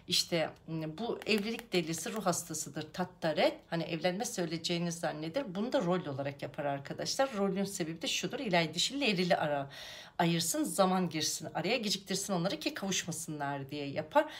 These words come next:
Kendisi erilin yakasından düşmez. Halbuki erilin sildiği biridir, asla istemeyeceği biridir. Abanoz ruhuyla gelir. Sebebi de şudur, zaten acı içinde gebermek üzeredir. Tövbe estağfurullah, ölüyordur. Hani kılıç onlu, kılıç dokuzluyu sistemin yaşattığı biri.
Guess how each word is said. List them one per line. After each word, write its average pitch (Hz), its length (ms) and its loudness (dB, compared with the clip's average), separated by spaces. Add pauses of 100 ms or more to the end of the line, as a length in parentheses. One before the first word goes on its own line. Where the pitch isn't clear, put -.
(200)
Kendisi 220 480 0
erilin 175 420 0
yakasından 170 680 -2
düşmez. 247 340 -2
Halbuki 208 280 2
erilin 185 380 -2
sildiği 185 600 0
biridir, 143 360 -4
asla 165 360 2
istemeyeceği 143 840 -2
biridir. 143 340 0 (380)
Abanoz 202 600 6
ruhuyla 165 640 0
gelir. 143 360 2
Sebebi 185 500 0
de 190 60 0
şudur, 156 400 0
zaten 190 540 0
acı 165 260 0
içinde 185 360 0
gebermek 185 580 2
üzeredir. 156 540 -2
Tövbe 160 220 -2
estağfurullah, 151 680 -2
ölüyordur. 175 580 2 (360)
Hani 170 360 2 (100)
kılıç 202 340 0
onlu, 175 320 2
kılıç 190 280 -2
dokuzluyu 175 420 -2
sistemin 165 540 -2
yaşattığı 160 680 -2
biri. 185 340 4